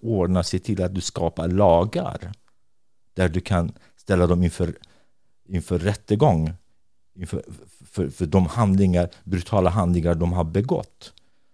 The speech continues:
Och så nu han framställer sig som en, eh, gängets värsta fiende. Herregud, har du någonsin gått på prov med polisen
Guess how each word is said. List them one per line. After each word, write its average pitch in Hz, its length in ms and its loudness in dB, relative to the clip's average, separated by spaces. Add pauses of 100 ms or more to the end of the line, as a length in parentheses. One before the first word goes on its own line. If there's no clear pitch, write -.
Och 92 120 -10
så 113 140 0
nu 156 320 0
han 120 240 -2 (360)
framställer 117 480 -2
sig 104 180 -4
som 95 240 -2
en, 95 200 -2 (720)
eh, 87 180 -2 (100)
gängets 92 400 2
värsta 90 440 -6
fiende. 85 580 -2 (1000)
Herregud, 92 880 -2 (640)
har 101 240 2
du 104 120 6
någonsin 107 760 6 (300)
gått 107 340 0
på 98 140 -2
prov 117 500 0 (460)
med 95 260 0
polisen 101 720 -2